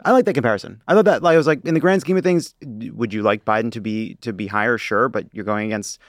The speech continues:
someone who changed politics in part by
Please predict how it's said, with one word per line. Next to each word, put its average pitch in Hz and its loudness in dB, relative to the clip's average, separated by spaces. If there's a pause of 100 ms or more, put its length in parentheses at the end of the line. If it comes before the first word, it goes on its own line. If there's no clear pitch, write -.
(160)
someone 98 -6
who 95 -8 (220)
changed 101 -8
politics 113 -2 (120)
in 110 -6
part 107 -4
by 104 0